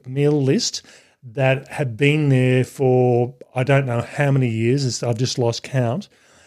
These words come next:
uh, while others have only been on for a few years.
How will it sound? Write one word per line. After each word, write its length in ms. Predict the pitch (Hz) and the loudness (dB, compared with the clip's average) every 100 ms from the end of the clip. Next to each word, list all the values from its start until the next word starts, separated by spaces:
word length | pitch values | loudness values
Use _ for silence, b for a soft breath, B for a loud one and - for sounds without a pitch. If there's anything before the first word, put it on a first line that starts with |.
| b | b
uh, 220 | 131 123 | 0 0
while 240 | 139 135 131 | 2 4 6
others 320 | 151 147 131 | 4 4 2
have 160 | 131 131 | 2 2
only 260 | 131 135 | 2 2
been 240 | 117 127 123 | 2 0 2
on 160 | 123 | 0
for 160 | 104 123 | -2 -4
a 60 | |
few 240 | 110 - 127 | -2 -4 -2
years. 600 | 123 113 110 139 147 - | -2 -4 -6 -6 -10 -10